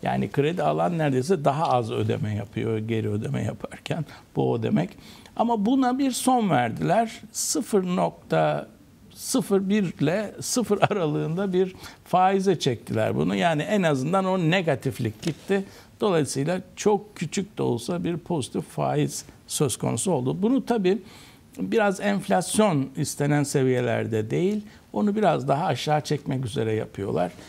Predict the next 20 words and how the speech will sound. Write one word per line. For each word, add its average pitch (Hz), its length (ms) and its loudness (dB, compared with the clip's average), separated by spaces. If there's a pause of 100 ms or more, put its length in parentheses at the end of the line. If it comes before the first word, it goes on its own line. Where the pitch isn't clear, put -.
(180)
Yaptıkları - 600 -2
faiz 151 440 0
indiriminin 123 540 -2
de 165 100 -2
zaten 131 360 -2 (120)
büyüme 151 360 0
ayağı 135 480 0 (360)
çok - 200 -2
fazla 139 500 0 (160)
etkilenmedi, 151 920 0 (320)
e, 123 340 2 (240)
yıllar 131 380 2
içerisinde. 117 640 -2 (380)
Dolayısıyla, 214 680 2 (440)
e, 165 380 2
bu 208 140 2
gelişmeyi 156 640 2
aktarmak 156 640 0
isterim. 117 440 -2 (1120)
E, 131 380 2